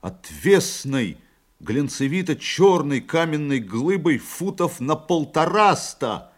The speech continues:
выше гряды скал, теснившихся под нами.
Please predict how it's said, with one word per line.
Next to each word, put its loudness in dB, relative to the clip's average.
выше -6
гряды -6
скал, -6
теснившихся -10
под -10
нами. -12